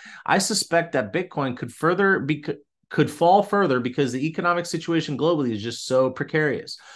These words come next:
China appears to be in a deep recession, and interest rates in the United States are re-, still relatively high." Levin expects the current Bitcoin sell-off will continue because retail investors lack the ammo to step in. I don't think that retail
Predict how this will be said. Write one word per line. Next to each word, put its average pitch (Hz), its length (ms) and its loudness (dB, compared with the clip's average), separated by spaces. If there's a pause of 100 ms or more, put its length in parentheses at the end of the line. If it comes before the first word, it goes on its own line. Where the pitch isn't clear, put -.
(180)
China 196 420 4
appears 160 480 4
to 143 100 -4
be 131 300 0
in 120 80 -2
a 117 80 -2
deep 139 260 -2
recession, 131 580 -2
and 120 160 -8
interest - 360 -4
rates 175 180 2
in 175 160 0
the 156 60 2
United 131 220 2
States 110 340 -4
are 123 220 0
re-, 107 220 -4
still 113 440 -2
relatively 98 520 -4
high." 151 500 2 (640)
Levin 160 260 4
expects 156 480 0
the - 100 -6
current 175 400 -2
Bitcoin 156 360 -2
sell-off 165 360 0
will 127 120 -4
continue 202 500 -2
because 147 320 -2
retail 175 420 -2
investors 113 480 -2
lack 98 240 -2
the - 160 -10
ammo 143 360 0
to 135 160 -6
step 131 400 -2
in. 208 280 2 (320)
I - 60 -8
don't 208 160 -2
think 214 360 0
that - 180 2
retail 135 640 0